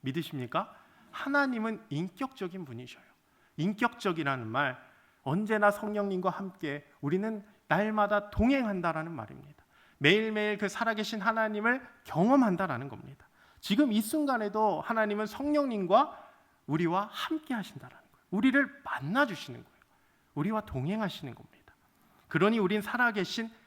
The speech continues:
하나님의 증인들이라는 겁니다. 그러니 이것은 설득으로 되지 않습니다. 선포하는 거예요. 증인된 삶으로, 내가 그 증인이 되어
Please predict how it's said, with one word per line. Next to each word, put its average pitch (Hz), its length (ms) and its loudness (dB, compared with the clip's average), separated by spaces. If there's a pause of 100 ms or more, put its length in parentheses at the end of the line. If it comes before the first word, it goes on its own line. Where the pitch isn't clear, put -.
(120)
하나님의 240 680 -2 (220)
증인들이라는 135 920 0
겁니다. - 360 -20 (600)
그러니 269 360 4
이것은 180 640 -2 (360)
설득으로 190 580 -6
되지 117 240 -12
않습니다. - 400 -14 (640)
선포하는 190 680 -4
거예요. - 200 -20 (800)
증인된 165 460 2
삶으로, 156 420 -6 (440)
내가 151 260 4
그 160 180 0
증인이 151 380 0
되어 101 260 -16